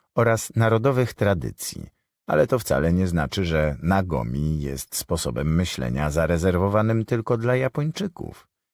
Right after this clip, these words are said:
Japonia, jako kraj wyspiarski i stosunkowo niewielki,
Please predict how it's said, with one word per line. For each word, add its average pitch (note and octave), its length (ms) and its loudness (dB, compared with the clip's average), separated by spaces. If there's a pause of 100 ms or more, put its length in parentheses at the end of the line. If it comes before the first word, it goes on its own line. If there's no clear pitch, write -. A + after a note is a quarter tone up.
(160)
Japonia, E2+ 640 0
jako G#2+ 360 2
kraj C3+ 320 0
wyspiarski F#2+ 840 0
i F2 220 0
stosunkowo F#2+ 640 0
niewielki, G2 640 0